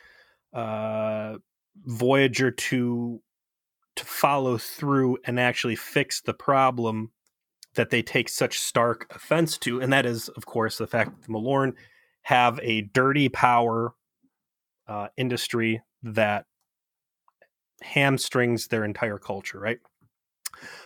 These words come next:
Voyager could have gone to the Malorn homeworld and said, "Hey, listen, you guys are living in toxic waste, and here's our super science that could completely change the way you live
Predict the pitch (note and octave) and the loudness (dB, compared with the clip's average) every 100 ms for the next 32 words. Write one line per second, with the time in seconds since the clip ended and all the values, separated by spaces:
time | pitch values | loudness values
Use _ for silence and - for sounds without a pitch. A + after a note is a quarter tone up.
0 | - A2+ C#3+ D3 C#3 C3 - F3 D#3 A#2+ | -8 0 4 4 2 -2 2 4 2 0
1 | - A2 C3 C3 B2 A#2+ A#2 A#2+ A2+ B2 | -8 0 2 4 2 2 2 2 2 0
2 | A#2+ A#2+ B2 A#2 - G#2+ A2 A#2 - D3+ | 2 2 2 0 -2 -2 0 0 0 -2
3 | D#3 - - _ A#2 A2 A2 A2 G#2 G#2 | -4 -10 -20 _ -2 2 2 2 0 0
4 | G#2+ A2+ A2 G#2+ G#2 - A#2 A2 - G2+ | 0 0 0 -2 -2 2 2 0 -6 -8
5 | A#2 A#2 E3+ - - A2 A#2+ A#2 A2 G#2 | -2 0 0 -2 -10 -8 -4 -2 -2 -2
6 | - - G3 G3+ E3 B2+ A#2 B2+ - A#2 | -4 -2 0 0 2 2 2 0 -2 0
7 | A2+ - - A2 A2+ _ _ _ _ - | 0 -2 -2 -2 -4 _ _ _ _ -6
8 | A#2+ - F3 D#3+ D#3 - C#3+ C#3 A2 A2+ | -4 0 2 2 0 2 2 2 0 0
9 | A#2 A2+ G#2 G#2+ G2+ | 2 2 0 0 -2